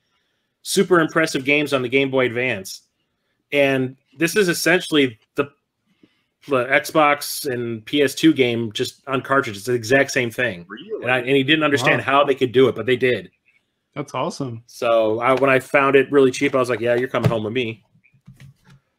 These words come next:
Speaker 1: Uh, also found the Syndicate Wars, which is the sequel to Syndicate. I have the first one on the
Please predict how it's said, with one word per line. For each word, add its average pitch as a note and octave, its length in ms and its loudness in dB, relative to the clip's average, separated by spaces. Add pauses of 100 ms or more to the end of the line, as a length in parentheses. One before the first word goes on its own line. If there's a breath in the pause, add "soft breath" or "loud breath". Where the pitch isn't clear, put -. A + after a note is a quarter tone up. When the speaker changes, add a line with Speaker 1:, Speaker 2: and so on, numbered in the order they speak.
(240)
Speaker 1:
Uh, A2+ 60 -6 (180)
also C3 280 2
found B2+ 380 0
the A#2 200 2
Syndicate C#3+ 500 0
Wars, C#3 400 4
which B2+ 160 -4
is A#2 80 -14
the A#2+ 80 -8
sequel C3 340 -4
to B2+ 80 -2
Syndicate. C3+ 500 0
I A#2+ 100 0
have C3 140 0
the B2+ 60 -8
first C3+ 300 -2
one C3 140 0
on B2 140 -4
the A2 320 -6